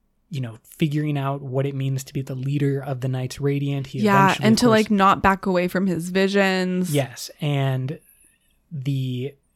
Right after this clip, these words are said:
Speaker 1: story of Fleet then very much applies to Dalinar's own realization kind of about the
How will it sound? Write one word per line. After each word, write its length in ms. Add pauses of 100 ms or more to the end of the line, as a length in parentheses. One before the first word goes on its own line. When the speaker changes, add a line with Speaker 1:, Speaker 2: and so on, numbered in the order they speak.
(140)
Speaker 1:
story 680
of 120
Fleet 400
then 420 (360)
very 760
much 360
applies 640
to 120
Dalinar's 840 (520)
own 320
realization 960
kind 180
of 80
about 420
the 220